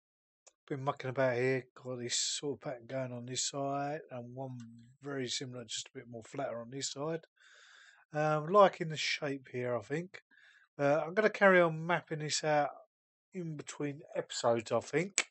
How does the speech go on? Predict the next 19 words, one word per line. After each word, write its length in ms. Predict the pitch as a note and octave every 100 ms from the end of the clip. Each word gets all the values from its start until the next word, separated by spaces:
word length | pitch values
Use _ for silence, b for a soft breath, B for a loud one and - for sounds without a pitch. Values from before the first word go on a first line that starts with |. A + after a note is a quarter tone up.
| B B B B B B B D3
Uh, 320 | C#3+ C#3+ C3+ b b b b b _
but 240 | A3+ A#3+ -
I'm 120 | F3+
afraid 360 | D#3 A3 G#3+ F#3
it's 120 | -
come 420 | - G#3 F#3+ E3+
to 260 | - G3 F3
that 260 | F3+ F#3+
point 420 | - G3+ F#3+ - F#3+
in 160 | F3
the 140 | E3 F3
episode. 520 | D#3 - A3 A3+ G#3
Uh, 60 |
it's 540 | F#3+ F3 D#3+ E3 F3 -
the 180 | E3+ G3+
end 160 | G3
of 80 | D#3+
the 120 | E3+
episode. 520 | F#3 - B3 D4 -